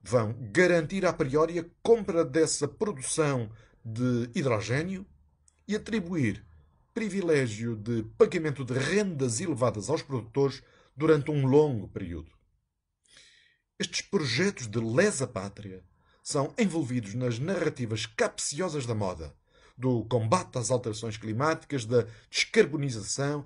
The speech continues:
da transição justa, da economia verde ou de qualquer outra fantochada útil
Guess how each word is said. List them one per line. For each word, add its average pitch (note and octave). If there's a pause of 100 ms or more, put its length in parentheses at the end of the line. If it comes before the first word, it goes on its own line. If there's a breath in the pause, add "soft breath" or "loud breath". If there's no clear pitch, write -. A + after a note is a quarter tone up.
(140 soft breath)
da C3+
transição F3
justa, C#3
da C3+
economia E3
verde D3+ (280 loud breath)
ou G3
de C#3+ (160)
qualquer G3+
outra G3
fantochada C#3+
útil E3+